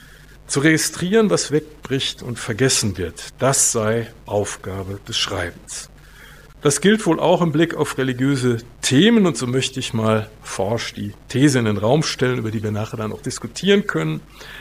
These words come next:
Literatur registriert einerseits wach die schleichenden Traditionsabbrüche, die nachlassende Bindungskraft der Riten und die Erosion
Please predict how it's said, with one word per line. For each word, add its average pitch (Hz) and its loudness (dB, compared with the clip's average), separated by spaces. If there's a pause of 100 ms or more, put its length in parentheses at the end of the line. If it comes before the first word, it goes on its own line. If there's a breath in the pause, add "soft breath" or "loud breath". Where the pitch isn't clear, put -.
(180 loud breath)
Literatur 175 0
registriert 151 0
einerseits 139 2
wach 175 -2
die 135 -4
schleichenden 143 0
Traditionsabbrüche, 165 -2 (540 loud breath)
die 143 0
nachlassende 156 2
Bindungskraft 156 -2
der 120 -4
Riten 160 -2
und 127 -6
die - -6
Erosion 117 0